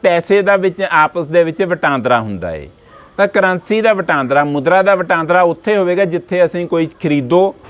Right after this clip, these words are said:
ਫਰੋਖਤ ਕਰਦੇ ਹਾਂ, ਕੁਛ ਖਰੀਦਦੇ ਹਾਂ ਚਾਹੇ ਵੇਚਦੇ ਹਾਂ, ਚਾਹੇ ਕਿਤੇ ਕੋਈ ਟੋਭਾ ਭਰਨਾ ਹੈ,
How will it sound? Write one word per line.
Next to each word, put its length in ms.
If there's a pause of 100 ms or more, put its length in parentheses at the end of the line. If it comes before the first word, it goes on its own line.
(100)
ਫਰੋਖਤ 440
ਕਰਦੇ 360
ਹਾਂ, 80
ਕੁਛ 160
ਖਰੀਦਦੇ 480
ਹਾਂ 80
ਚਾਹੇ 260
ਵੇਚਦੇ 520
ਹਾਂ, 80 (880)
ਚਾਹੇ 400
ਕਿਤੇ 520
ਕੋਈ 260 (120)
ਟੋਭਾ 380
ਭਰਨਾ 440
ਹੈ, 240